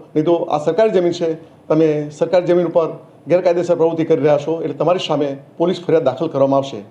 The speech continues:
અને જે સી બીવાળા ભાગી ગયા અને અમે ક-, તલાટીને સૂચના આપી. હું, મામલતદાર,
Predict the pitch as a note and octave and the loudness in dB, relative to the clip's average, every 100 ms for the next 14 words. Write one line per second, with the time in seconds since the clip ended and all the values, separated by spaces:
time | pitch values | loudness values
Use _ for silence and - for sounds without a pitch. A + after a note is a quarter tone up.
0 | - _ _ - - - E3 F3 A#3 G#3 | -20 _ _ -20 -8 -2 0 0 -2 0
1 | F3+ E3 - - - _ - _ _ - | 2 2 0 -4 -16 _ -20 _ _ -4
2 | D#3+ G#3 D3+ C#3+ C#3 - - - - _ | -2 0 0 0 -2 -10 -20 -20 -20 _
3 | _ - F3 E3+ F3+ F#3+ F3+ E3 - F3 | _ 0 2 2 2 2 4 2 2 2
4 | F#3+ F#3+ F3+ G3+ B3+ F3+ D#3 C#3 - - | 2 0 -2 -2 0 0 -2 -6 -10 -20
5 | - _ - - D#3+ G3 G3+ - - _ | -20 _ -8 -2 0 0 -2 -10 -20 _
6 | - - C#3 E3 F3+ F#3 | -20 -6 -2 0 2 2